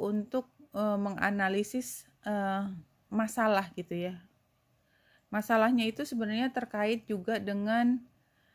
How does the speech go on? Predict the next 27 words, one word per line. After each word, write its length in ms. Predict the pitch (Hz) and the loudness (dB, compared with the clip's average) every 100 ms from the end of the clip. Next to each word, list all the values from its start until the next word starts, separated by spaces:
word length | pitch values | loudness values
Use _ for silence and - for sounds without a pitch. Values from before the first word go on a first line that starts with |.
| _ - | _ -10
entah 240 | 185 180 196 | -8 -4 -4
dengan 320 | 180 175 175 | -4 -4 -4
tetangga 640 | 170 185 202 208 220 202 | -4 -2 -2 2 4 4
atau 240 | 190 196 185 | 2 0 -2
dengan 480 | 180 180 175 175 | -2 -2 -2 -4
saudara 480 | 175 190 175 175 175 | -4 -4 -2 0 -2
kita 480 | - 247 - 196 180 | -4 -6 -4 -2 -2
atau 160 | 185 180 | -4 -8
teman 600 | 185 185 185 185 185 175 | -6 -4 -4 -4 -6 -4
kantor 480 | 190 202 202 202 196 | -2 -2 2 0 2
yang, 240 | 180 170 170 165 _ - | 0 0 -2 -8 _ -4
eh, 360 | 185 180 175 170 | 0 2 2 0
dekat 440 | 165 - 226 240 185 | -2 -4 -2 -2 -2
gitu 200 | 180 175 | -6 -2
ya. 320 | 175 190 233 - _ _ _ _ _ _ _ | 2 2 0 -4 _ _ _ _ _ _ _
Tetapi 640 | 180 202 196 247 262 240 | -4 -2 0 0 0 0
kayaknya 560 | - 214 196 190 220 247 | 0 0 2 2 2 2
memang 400 | 214 208 233 233 | 2 2 2 2
ada 240 | 208 202 | 0 0
kaitannya 520 | 196 196 196 196 190 | -2 -4 -4 -4 -4
juga 320 | 185 180 233 214 | -4 -2 -2 0
dengan 400 | 196 196 220 220 | -2 -2 0 0
perebutan 640 | 214 196 190 - 240 240 | -2 -4 -6 -2 2 2
tanda 240 | 220 196 170 | 2 -2 -4
petik 400 | 180 - 226 - - | -6 -2 -4 -4 -10
wilayah, 560 | 175 165 156 185 190 185 | -4 -2 0 0 0 0
perebutan, 840 | - 180 175 165 175 - 208 226 | -4 -4 -4 -4 -6 0 2 4